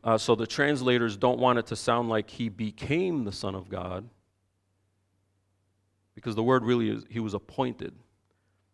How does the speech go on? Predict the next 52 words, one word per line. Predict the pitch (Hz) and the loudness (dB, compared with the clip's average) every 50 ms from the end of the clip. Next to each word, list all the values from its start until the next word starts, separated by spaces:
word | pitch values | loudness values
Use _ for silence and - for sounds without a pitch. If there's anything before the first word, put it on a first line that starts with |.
| _ _ _ _ _ - - _ _ _ _ _ _ | _ _ _ _ _ -20 -20 _ _ _ _ _ _
Why | - - 110 113 | 2 4 6 6
do | 123 | 6
they | 117 120 | 6 4
want, | 117 110 117 117 113 - | 2 4 2 2 0 -2
want | - 107 104 107 104 104 | -4 -2 -2 0 0 0
to | 107 | 0
do | 131 131 | 0 2
that? | 107 92 - | 2 0 2
Well, | 104 110 113 131 | 2 2 2 2
because | 135 113 110 - 120 113 101 | 2 0 0 0 0 2 2
if | 104 - - | 0 -2 -4
you | 117 113 | -6 -6
say | - - 131 127 | 2 4 4 4
he | 127 120 | 4 2
became | 110 107 101 - 156 151 156 139 | 0 -2 -2 -2 0 0 0 0
the | |
Son | 120 - - 110 | 0 -2 -2 -2
of | 104 101 | -2 -2
God, | 95 101 101 107 110 | 0 2 2 4 4
it | 104 | 2
makes | 104 104 107 - - | 0 -2 -6 -8 -10
it | 104 - | -12 -6
sound | - 110 107 107 107 | -4 -2 -2 0 -2
like | 104 104 | -4 -4
he | - 120 | -4 -4
wasn't | 107 107 117 110 107 107 104 | 2 2 2 2 2 -4 -8
the | 98 | -6
Son | - - 107 104 | -4 -2 -2 -2
of | 104 101 | -2 -2
God | 104 104 101 101 | 0 0 0 0
before. | 98 101 - - 139 135 117 104 | -2 -6 -8 -4 0 2 2 2
But | 95 107 | 4 4
that's | 127 160 165 - | 2 2 2 0
to | - - | -4 -6
miss | 143 151 156 - | -4 -4 -6 -8
the | - - | -10 -14
point. | - - - 107 - - _ _ _ _ _ _ _ _ _ _ _ _ _ _ _ _ _ _ _ _ _ _ | -10 -6 -6 -6 -6 -8 _ _ _ _ _ _ _ _ _ _ _ _ _ _ _ _ _ _ _ _ _ _
At | - 113 123 - | 4 4 4 4
Christ's | - - 185 175 196 - | 6 8 8 8 8 8
resurrection, | 160 175 170 147 147 139 147 160 156 - - 127 | 6 6 6 6 6 8 8 8 8 6 0 -2
he | 120 135 151 | 2 4 4
didn't | 151 156 156 127 | 4 4 2 0
become | 110 120 113 - - - - 151 151 151 147 127 113 110 107 - - - - | -2 -2 -2 -2 -6 -4 0 2 4 4 4 2 0 -2 -6 -10 -16 -10 -8
the | - 107 | -8 -6
Son | - - 165 160 | -2 0 0 2
of | 151 113 | 0 0
God, | 101 101 95 95 95 98 92 107 - _ _ _ _ _ _ _ | -2 -4 -4 -2 -2 -4 -6 -8 -12 _ _ _ _ _ _ _
but | 110 | -2
what | 104 110 113 | 0 2 2
happened | 113 - 143 143 151 - 139 127 113 | 4 4 4 4 4 2 -2 2 4
there | 117 117 117 117 107 | 6 6 8 6 6
was | 104 107 101 95 - - | 4 0 -2 -2 -6 -12